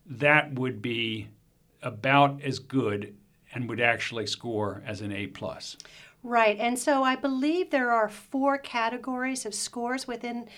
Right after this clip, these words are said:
Speaker 2: the grading system, and I, I think the, the C minus that, um, I at least celebrate and feel so proud about, uh,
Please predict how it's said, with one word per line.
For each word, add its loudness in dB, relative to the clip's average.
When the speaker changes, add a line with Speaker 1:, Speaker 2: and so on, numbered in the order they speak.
Speaker 2:
the -4
grading 0
system, -4
and -4
I, 0
I -4
think -2
the, -2
the -6
C 0
minus 2
that, 2
um, -4
I 2
at -2
least -2
celebrate 0
and -4
feel -6
so -6
proud -4
about, -6
uh, 2